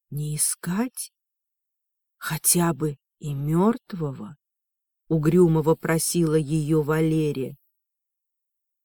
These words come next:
«Без тебя найдут», зло усмехнулась мысль и обратилась в образ бомжа в вонючих обносках,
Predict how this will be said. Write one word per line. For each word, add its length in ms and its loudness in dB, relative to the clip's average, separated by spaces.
«Без 300 -4
тебя 480 2
найдут», 540 -8
зло 500 2
усмехнулась 960 0
мысль 600 0
и 100 2
обратилась 800 2
в 120 -6
образ 420 0
бомжа 800 0
в 80 -4
вонючих 680 0
обносках, 800 0